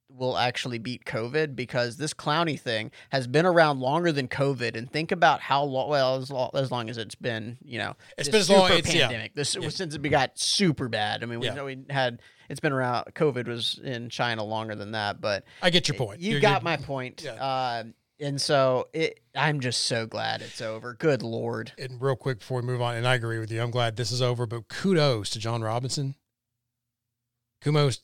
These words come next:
Speaker 2: kudos, kudos, <laughs> kudos to the ownership, to everyone involved in this, social media for the Titans, everything, getting this in, getting this done, and, and landing a big fish.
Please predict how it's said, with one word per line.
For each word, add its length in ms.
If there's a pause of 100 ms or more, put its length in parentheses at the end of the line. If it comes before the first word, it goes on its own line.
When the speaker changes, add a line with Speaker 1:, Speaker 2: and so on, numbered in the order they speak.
Speaker 2:
kudos, 360
kudos, 380 (220)
<laughs> 220
kudos 400
to 120
the 100
ownership, 500 (540)
to 100
everyone 320
involved 400
in 80
this, 380 (120)
social 360
media 540 (280)
for 80
the 80
Titans, 400
everything, 440
getting 300
this 200
in, 300 (340)
getting 200
this 140
done, 340
and, 200
and 180
landing 560 (300)
a 80
big 200
fish. 480